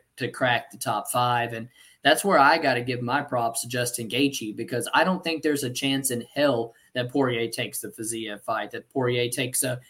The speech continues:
a Gamrot fight, or, you know, or a, an Arman fight. Um,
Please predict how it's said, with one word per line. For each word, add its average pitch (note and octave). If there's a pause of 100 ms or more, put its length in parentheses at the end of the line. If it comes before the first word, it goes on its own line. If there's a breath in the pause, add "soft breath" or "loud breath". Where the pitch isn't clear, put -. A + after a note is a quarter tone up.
(160 loud breath)
a C#3+
Gamrot C3
fight, A#2+
or, B2+
you C#3+
know, B2+
or A#2+
a, A2+
an C3
Arman C3+
fight. B2+ (300 soft breath)
Um, C3+